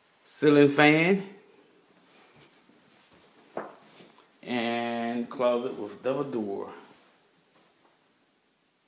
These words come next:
We're gonna proceed to go through the outside door, look at the back area.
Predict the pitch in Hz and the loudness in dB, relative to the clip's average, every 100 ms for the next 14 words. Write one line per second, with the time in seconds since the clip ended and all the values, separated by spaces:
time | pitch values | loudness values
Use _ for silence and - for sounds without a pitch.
0 | _ _ _ _ _ _ _ _ _ _ | _ _ _ _ _ _ _ _ _ _
1 | _ _ _ _ _ _ - 120 120 117 | _ _ _ _ _ _ -12 -8 -6 -8
2 | - 131 120 120 120 127 127 - - - | -4 -2 -2 -4 2 2 2 0 -8 -20
3 | - _ - - - - - - - - | -20 _ -20 -20 6 10 10 8 -20 -20
4 | - - - - 147 143 139 143 143 143 | -20 -20 -18 -4 0 2 2 4 2 2
5 | 147 135 131 127 156 170 156 147 147 135 | 4 4 4 2 2 2 2 2 2 2
6 | 127 143 139 160 170 185 202 208 | 8 8 8 6 6 8 8 6